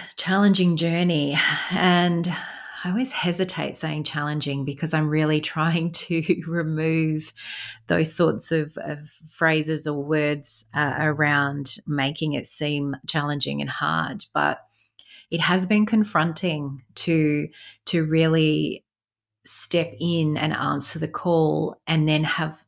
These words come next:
life show me an experience where I get to practice <laughs> that, where I get to live that, where I get to move through something more deeply. And in the last week, I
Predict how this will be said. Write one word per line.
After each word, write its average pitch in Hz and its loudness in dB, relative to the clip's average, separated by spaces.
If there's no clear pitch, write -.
life 160 0
show - 0
me 156 2
an 151 0
experience 151 -2
where 147 0
I 151 -4
get 143 -6
to 160 -10
practice - -8
<laughs> - -8
that, - -4
where 175 4
I 165 2
get 170 -4
to 175 -4
live 156 -6
that, 156 -2
where 151 -4
I 147 -6
get - -12
to 165 -8
move 175 4
through 156 0
something 151 0
more 165 2
deeply. 156 0
And 165 0
in 170 2
the 165 2
last 160 0
week, 160 0
I 160 -2